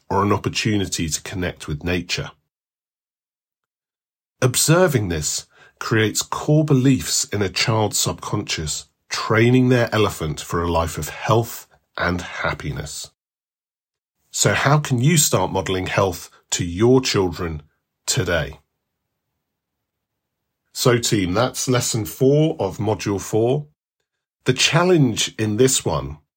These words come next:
is going to be that a lot of you are gonna have to fake it till you make it.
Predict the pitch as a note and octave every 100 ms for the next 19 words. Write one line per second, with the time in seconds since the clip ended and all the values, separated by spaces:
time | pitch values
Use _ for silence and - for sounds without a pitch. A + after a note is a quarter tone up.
0 | _ - G#2 G2 G2 F#2+ - - _ _
1 | _ _ _ - A#2 A2 G#2 A2+ B2 G2+
2 | G#2 G#2+ A#2 C#3+ D3+ D3+ C3 A#2+ A#2 -
3 | - - - A#2 - - - - G#2+ F2+
4 | F2+ F#2+ F2+ - -